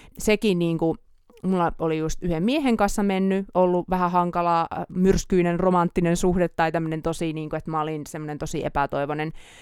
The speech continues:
hänen suuntaansa ja en saanut sieltä vastarakkautta. Ja sitten S I-nivelethän on ihan tuolla, kun, niinku, seksuaalisuus on meillä tuolla kakkossakrassa, eli sa-,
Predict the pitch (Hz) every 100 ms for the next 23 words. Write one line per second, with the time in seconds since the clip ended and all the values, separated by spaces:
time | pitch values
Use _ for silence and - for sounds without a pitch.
0 | - - 160 156 156 - - 151 156 160
1 | 156 156 147 147 - 151 156 151 156 -
2 | 151 160 151 - 247 254 - - 269 -
3 | 302 - - 170 165 - - 165 160 160
4 | 156 151 147 - 147 143 139 170 151 147
5 | 143 143 156 - - 151 151 - 151 -
6 | 143 135 147 160 156 147 131 135 - 143
7 | 170 170 - 240 269 254 269 262 202 170
8 | 160